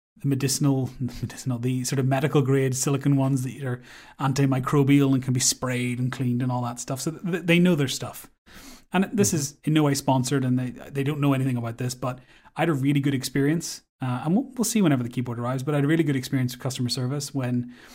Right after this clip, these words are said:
Speaker 1: I'd, I'd thinking, like, "Do I want extra keycaps for this? Do I wanna go fancy? Do I wanna do this?" And I had a few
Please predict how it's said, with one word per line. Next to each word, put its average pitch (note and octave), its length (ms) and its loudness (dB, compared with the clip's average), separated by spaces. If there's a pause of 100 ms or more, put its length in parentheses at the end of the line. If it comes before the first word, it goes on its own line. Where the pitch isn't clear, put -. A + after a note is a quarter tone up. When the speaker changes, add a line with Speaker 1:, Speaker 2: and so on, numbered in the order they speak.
(440)
Speaker 1:
I'd, D3 240 -8
I'd - 220 -10
thinking, F#3 380 0
like, B2+ 240 -2
"Do D#3+ 120 2
I D#3 40 4
want F#3 260 6
extra D3 280 -4
keycaps C#3+ 460 -6
for - 80 -12
this? D3 220 -8
Do - 120 -2
I C3+ 40 2
wanna D3+ 140 0
go D3 120 -4
fancy? C#3 360 -2
Do C#3+ 60 0
I D3+ 40 2
wanna E3 100 0
do D#3 100 -4
this?" D3 260 -2
And C#3 100 2
I - 20 0
had D3+ 120 0
a D#3+ 40 -6
few C#3 320 0